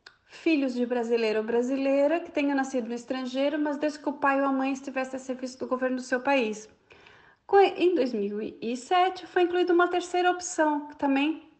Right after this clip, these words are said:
trouxe a, a, a, aos brasileiros, também trouxe a, os mesmos direitos a brasileiros natos. Ou seja, agora,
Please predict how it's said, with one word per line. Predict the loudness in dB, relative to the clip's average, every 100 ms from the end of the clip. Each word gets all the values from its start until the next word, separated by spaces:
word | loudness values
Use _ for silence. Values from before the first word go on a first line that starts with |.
| _
trouxe | -2 0 0 -4 -10 -10 _ _ _
a, | -2
a, | 0 0 0 0
a, | 0 0 0 -2 -4 -4
aos | -4
brasileiros, | -4 -6 -4 -2 0 -2 -6 -14 -20 -20 _
também | -8 -4 -4 -6
trouxe | -4 -6 -6 -10 -4
a, | -2 0 0 -2 -4 -8
os | -6
mesmos | -4 -4 -4 -6
direitos | -2 -2 -2
a | -4
brasileiros | -4 -4 -2 -2 -2 -2
natos. | 0 -2 -2 -16 -20 -20 -20 0
Ou | 2
seja, | 2 0 -2 -2 -6 -10 -20 -20 -2
agora, | 4 6 8 6 4 2